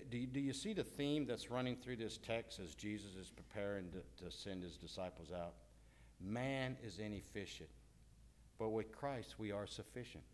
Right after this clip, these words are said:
Man is powerless to do the work of God,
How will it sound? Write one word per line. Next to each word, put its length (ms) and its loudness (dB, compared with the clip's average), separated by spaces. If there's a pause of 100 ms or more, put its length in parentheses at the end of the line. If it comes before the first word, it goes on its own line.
(760)
Man 320 8
is 140 6
powerless 680 6
to 100 0
do 180 4
the 80 6
work 340 6
of 200 2
God, 340 4